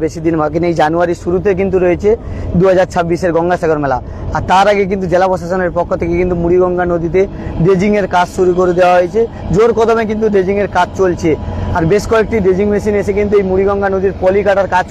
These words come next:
করছে, যাতে দু হাজার ছাব্বিশের গঙ্গাসাগর মেলায় যাত্রীদের কোনো রকম অসুবিধা না হয়, ভেসেল চলাচল যাতে স্বাভাবিক থাকে,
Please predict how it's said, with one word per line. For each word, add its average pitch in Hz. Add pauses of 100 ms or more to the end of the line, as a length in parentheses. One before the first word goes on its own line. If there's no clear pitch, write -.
করছে, 196 (540)
যাতে 190 (520)
দু 233
হাজার 247
ছাব্বিশের 233
গঙ্গাসাগর 220
মেলায় 214 (360)
যাত্রীদের 240 (100)
কোনো 220
রকম 233 (380)
অসুবিধা 233
না 214
হয়, 196
ভেসেল 226
চলাচল 240 (180)
যাতে 202
স্বাভাবিক 208 (100)
থাকে, 196